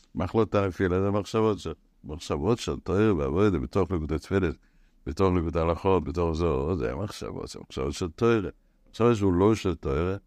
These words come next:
אה? הוא שטוס. מחשבות של שמחה, זה טוב, פחות אתה בשמחה. אם זה אין בזה שמחה עצמוס, זה קליפוס, זה פשוט, זה, זה מביא לעוונות.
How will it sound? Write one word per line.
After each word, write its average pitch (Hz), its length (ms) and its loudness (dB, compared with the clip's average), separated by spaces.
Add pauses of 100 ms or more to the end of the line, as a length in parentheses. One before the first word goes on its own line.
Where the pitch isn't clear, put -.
(920)
אה? 95 220 2 (220)
הוא 113 120 -8
שטוס. - 680 0 (400)
מחשבות 101 280 0
של 120 140 -2
שמחה, 123 520 2
זה 98 200 -2
טוב, 139 420 0
פחות 78 260 -2
אתה 78 220 -2
בשמחה. 90 440 -4 (800)
אם 80 100 -2
זה 73 220 0
אין 107 240 4
בזה 85 220 2
שמחה 92 480 0
עצמוס, - 420 -4
זה 147 100 -4 (100)
קליפוס, 101 600 0
זה 90 140 -6
פשוט, 104 400 -2
זה, 95 220 -4
זה 95 120 -6
מביא 107 280 2
לעוונות. 110 600 -2